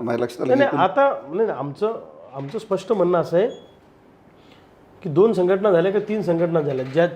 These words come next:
Speaker 2: जो प्रामाणिक काम करेल, आता
Speaker 1: त्याच्यामध्ये
Speaker 2: तुमच्याही पत्रकारांच्या भरपूर संघटना आहे ना, पण जी संघटना मजबूतीने काम करते त्याच्याबरोबर पत्रकार असतात. तसं आहे ते. कर्मचाऱ्यांच्या भरपूर संघटना आहे, शिक्षकांच्या भरपूर संघटना आहे.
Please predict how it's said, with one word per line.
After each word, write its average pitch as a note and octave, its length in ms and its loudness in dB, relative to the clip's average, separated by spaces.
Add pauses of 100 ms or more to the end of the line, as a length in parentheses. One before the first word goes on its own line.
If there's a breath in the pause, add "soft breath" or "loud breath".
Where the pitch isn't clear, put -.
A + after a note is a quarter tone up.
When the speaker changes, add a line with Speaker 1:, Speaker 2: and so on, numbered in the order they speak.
(200)
Speaker 2:
जो G3+ 120 6
प्रामाणिक G#3 420 4
काम A3 220 4
करेल, B3 220 4
आता D4 40 -8
Speaker 1:
त्याच्यामध्ये - 1000 -4
Speaker 2:
तुमच्याही A#3+ 280 2
पत्रकारांच्या C4 720 4
भरपूर F3 380 0
संघटना A#3+ 400 2
आहे C4+ 100 6
ना, B3 120 4 (720)
पण F#3 320 -2
जी G3 160 -2
संघटना A#3+ 420 2
मजबूतीने A3 460 0
काम B3 200 2
करते B3 200 0
त्याच्याबरोबर B3+ 480 2
पत्रकार C4 280 2
असतात. A#3+ 320 0 (760 soft breath)
तसं A#3+ 180 2
आहे D4 180 2
ते. B3 60 -4
कर्मचाऱ्यांच्या C#4 640 0
भरपूर A#3 240 -2
संघटना G#3 340 -4
आहे, G#3 100 -2
शिक्षकांच्या C4 440 0
भरपूर G#3+ 260 0
संघटना F#3 400 -4
आहे. F3 80 -10